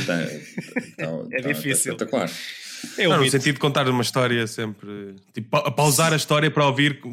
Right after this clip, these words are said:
Speaker 3: porque é que ele tem.
Speaker 2: Sim,
Speaker 1: Sim,
Speaker 2: sim,
Speaker 1: sim.
Speaker 2: sim, sim. E a história dentro da
Speaker 1: E
Speaker 2: história.
Speaker 1: gosto de, não, mas eu perce-, ou seja,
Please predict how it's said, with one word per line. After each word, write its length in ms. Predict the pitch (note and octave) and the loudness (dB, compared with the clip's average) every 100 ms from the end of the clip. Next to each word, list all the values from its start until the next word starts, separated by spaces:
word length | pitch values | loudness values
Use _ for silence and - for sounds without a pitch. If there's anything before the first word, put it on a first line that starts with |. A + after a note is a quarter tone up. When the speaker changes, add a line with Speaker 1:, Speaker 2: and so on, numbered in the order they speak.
| - | -6
Speaker 3:
porque 220 | C3+ C#3 | -4 -4
é 20 | |
que 260 | - - D3+ | -6 -4 -2
ele 80 | B2+ | 0
tem. 440 | B2 A#2+ A#2 - - _ _ | 0 -2 -4 -10 -12 _ _
Speaker 2:
Sim, 380 | - D#3+ E3 A2 | -4 0 2 2
Speaker 1:
Sim, 20 | |
Speaker 2:
sim, 240 | A#2 D3 D#3 | 0 -2 -2
Speaker 1:
sim. 0 | |
Speaker 2:
sim, 260 | - D3+ | -6 -8
sim. 300 | C#3+ D3 C#3 | -10 -12 -14
E 60 | G#2 | -12
a 40 | |
história 320 | A2 - A2+ | -12 -12 -12
dentro 180 | A2+ A2 | -12 -12
da 80 | A2 | -6
Speaker 1:
E 20 | |
Speaker 2:
história. 220 | A#2+ F#2+ - | -4 -2 0
Speaker 1:
gosto 360 | G#2+ G2+ - | 0 -2 -6
de, 800 | F#2+ G2+ G2+ F#2+ F#2+ F#2+ E2+ - - | -2 2 4 4 2 0 -2 -6 0
não, 160 | D#3 D3 | 2 6
mas 140 | A#2+ | 6
eu 60 | F2+ | 4
perce-, 200 | - - | 0 0
ou 60 | |
seja, 500 | A#2 A2+ F#2+ F2 F2 | 2 2 2 -2 -4